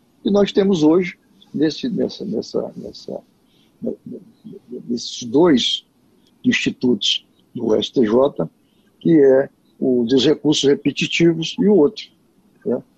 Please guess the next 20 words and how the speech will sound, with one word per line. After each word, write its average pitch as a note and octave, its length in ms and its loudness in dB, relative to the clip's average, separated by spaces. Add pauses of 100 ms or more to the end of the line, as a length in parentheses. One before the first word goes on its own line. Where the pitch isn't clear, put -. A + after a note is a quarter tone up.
(520)
Então, C4+ 160 -6
se A#3+ 180 -8
tá G#3+ 120 0
tudo G#3+ 260 0
repetitivo, F#3+ 720 0 (480)
ele E3 180 0
vai D3+ 160 2
pra D#3+ 120 -4
uma D#3 140 -2
bacia G3+ 600 -2 (320)
e F#3 280 -8 (240)
se - 220 -4
julga, E3 480 -2 (360)
é, A#2 400 -4
de A2+ 140 -6
uma C#3+ 160 -4
forma, A#2+ 800 0 (140)
é, G#2 120 -14 (680)
global, A#2+ 680 0
né? B2+ 140 -12